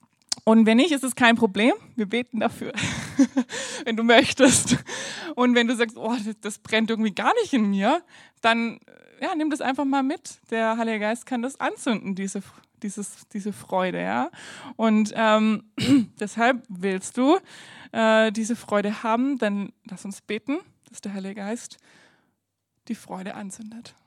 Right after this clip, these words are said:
ja. Okay, letzter Punkt. Äh, eigentlich soll es eine zwanzig Minuten Predigt werden. <laughs> Ich weiß gar nicht, wie lange ich schon predige.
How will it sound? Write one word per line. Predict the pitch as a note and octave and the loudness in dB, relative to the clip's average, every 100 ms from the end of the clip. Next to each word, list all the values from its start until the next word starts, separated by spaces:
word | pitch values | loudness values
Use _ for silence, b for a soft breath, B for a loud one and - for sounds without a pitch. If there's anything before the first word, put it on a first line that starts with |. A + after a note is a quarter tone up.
| - | -10
ja. | A3+ C4+ - _ _ _ _ _ _ - G#3+ | -6 -6 -8 _ _ _ _ _ _ -10 -6
Okay, | G#3 A3+ F3+ | 0 0 0
letzter | G#3 A#3+ A#3 C4+ B3 | 2 2 4 2 2
Punkt. | - D4 F#4 - - - b b b b b _ | 4 4 4 -2 -14 -16 b b b b b _
Äh, | A3+ A#3 A3+ A3+ G#3 - | 2 4 4 2 -4 -8
eigentlich | - A3+ A3 | -4 -4 -4
soll | A3 | -6
es | G#3+ | -8
eine | - | -10
zwanzig | G#3+ A#3+ A#3+ A#3+ | -8 -6 -6 -4
Minuten | A#3+ C#4 C4+ | -6 -6 -12
Predigt | - B3+ - | -12 -14 -8
werden. | A#3+ B3 D#4 | -4 0 0
<laughs> | C4 - - - - C4 - _ B B4 B - | 0 -4 -8 -14 -2 -2 -2 _ B -6 B -2
Ich | |
weiß | A#3 A#3+ - | 2 2 2
gar | A#3 | 2
nicht, | A#3+ | 2
wie | C#4+ | 4
lange | B3+ B3 | 4 4
ich | A#3 | 2
schon | - A#3 | 2 0
predige. | - - F#3+ F#3+ | -2 -8 -10 -10